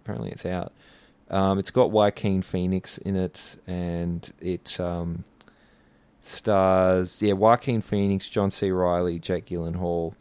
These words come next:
So, you know, um, pretty good. I, I, I think the thing that really got me onto that was, it's like an eighteen fifties film, so kinda like an Old West film.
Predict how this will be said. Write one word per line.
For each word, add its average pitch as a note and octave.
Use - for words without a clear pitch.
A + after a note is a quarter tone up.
So, -
you A#2+
know, E2+
um, F#2
pretty A#2+
good. G2+
I, A3
I, B2
I A2+
think -
the -
thing G3
that D3
really A2
got E2+
me F#2
onto F#2
that E2+
was, F2
it's -
like C#3
an B2
eighteen G#2
fifties F#2
film, D2
so F#2
kinda F#2+
like F2+
an F2+
Old E2+
West E2
film. D2+